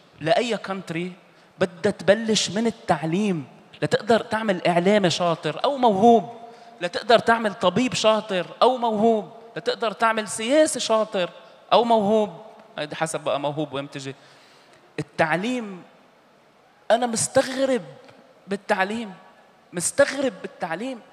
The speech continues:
نحكي عن التعليم كأنه قطاع لحاله. التعليم ينتج البلد بكل مرافقه، وهيدا لازم يكون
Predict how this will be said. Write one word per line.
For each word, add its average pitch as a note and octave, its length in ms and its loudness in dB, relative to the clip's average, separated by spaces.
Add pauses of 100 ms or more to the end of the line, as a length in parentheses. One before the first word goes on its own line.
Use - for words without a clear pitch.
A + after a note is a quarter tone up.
(420)
نحكي - 360 0
عن G#3+ 160 2
التعليم G#3+ 500 -2
كأنه C4 500 -2 (680)
قطاع C4+ 360 4
لحاله. B3 520 0 (760)
التعليم B3+ 540 0
ينتج C#4+ 640 0
البلد C4 480 4 (160)
بكل D4 440 2
مرافقه، B3+ 840 6 (1080)
وهيدا C4+ 380 8
لازم C#4 300 -2
يكون D4 300 0